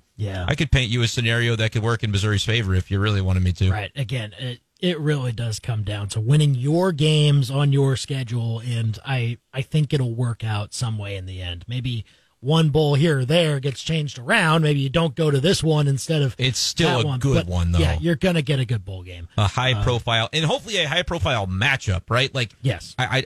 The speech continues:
Speaker 2: I think it's, you're gonna get a team that you're excited, I think, and enthused to play against if Missouri can close
Speaker 1: Yeah.
Speaker 2: the deal.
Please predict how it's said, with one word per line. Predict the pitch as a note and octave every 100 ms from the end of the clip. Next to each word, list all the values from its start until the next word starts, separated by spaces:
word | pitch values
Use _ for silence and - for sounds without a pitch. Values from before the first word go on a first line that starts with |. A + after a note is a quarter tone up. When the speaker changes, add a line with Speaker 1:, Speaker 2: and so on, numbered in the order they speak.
| C3
Speaker 2:
I |
think | - D#3 C#3
it's, | C3+ - -
you're | F2+ F2 C3 C#3+
gonna | D#3+ C#3
get | A2 C#3+
a |
team | A#2+ C#3 C#3+
that | C3 B2
you're | B2 C3
excited, | A#2 - - B2+ C3 B2
I | A2+
think, | G#2 A#2+ A2+
and | A2
enthused | G#2+ G#2 C3 B2+ A#2 - _ _ _ -
to | A2+
play | - B2+ A#2+
against | G2 F#2+ G2 F#2 - -
if | B2+ A#2+
Missouri | B2+ G#2+ A#2+ A2+
can | G#2 A2
close | G3+
Speaker 1:
Yeah. | G#3 F#3+
Speaker 2:
the | G#2+ F#2
deal. | G#2+ F#2 F2